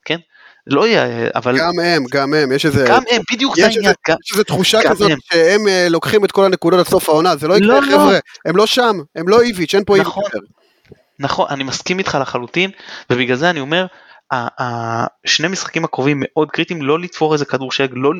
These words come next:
Speaker 1: שהלחץ לא זה, ננצח שניים, שלושה, הלחץ יעבור אליהם, וגם, גם אם נעשה איזה תיקו,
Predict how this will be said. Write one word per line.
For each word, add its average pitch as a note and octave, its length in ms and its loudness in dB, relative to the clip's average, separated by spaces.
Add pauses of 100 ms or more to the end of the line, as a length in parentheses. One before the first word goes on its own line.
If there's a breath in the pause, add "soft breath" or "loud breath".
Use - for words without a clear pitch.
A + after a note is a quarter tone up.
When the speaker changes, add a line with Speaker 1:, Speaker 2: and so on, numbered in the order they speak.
Speaker 1:
שהלחץ D#3+ 500 -2
לא D#3 100 -2
זה, C#3+ 80 -2 (440 loud breath)
ננצח B2 420 -2
שניים, F#3+ 220 -4
שלושה, E3+ 260 -4
הלחץ E3 320 -2
יעבור E3 200 -2
אליהם, E3 160 -4
וגם, A#3 340 0
גם C4 100 0
אם B3+ 80 -4
נעשה A#3 240 0
איזה G#3 140 -2
תיקו, B3 360 -2